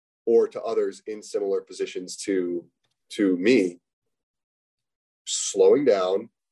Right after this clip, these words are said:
relaxing, still saying yes to everything and anything, 'cause that's where I, you know, that's how I got to where I am. But stressing less about the little stuff, stressing less about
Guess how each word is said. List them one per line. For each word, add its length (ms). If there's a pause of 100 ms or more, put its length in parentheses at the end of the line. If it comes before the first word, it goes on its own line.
relaxing, 760 (260)
still 280
saying 300
yes 260
to 100
everything 340
and 100
anything, 400
'cause 140
that's 200
where 140
I, 160 (140)
you 100
know, 200 (360)
that's 160
how 160
I 100
got 240
to 60
where 140
I 80 (200)
am. 140 (400)
But 260 (240)
stressing 720
less 420
about 260
the 60
little 320
stuff, 360 (480)
stressing 520
less 380
about 440